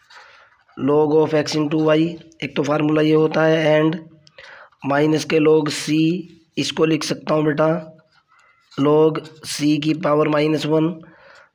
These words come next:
अर्थात log one upon c। दोनों concept का मैंने यूज़ किया इसके अंदर। तो minus log c को लिखा गया log एक बटे c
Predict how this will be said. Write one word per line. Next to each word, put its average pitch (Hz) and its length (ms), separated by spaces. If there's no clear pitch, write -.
अर्थात 151 600
log 156 460
one 156 260
upon 143 380
c। - 200
दोनों 151 280
concept 156 360
का 160 80
मैंने 156 240
यूज़ 156 280
किया 151 280
इसके 147 240
अंदर। 156 280
तो 143 480
minus 156 380
log 156 300
c 156 120
को 156 80
लिखा 160 280
गया 156 220
log 160 420
एक 143 240
बटे 151 300
c 156 240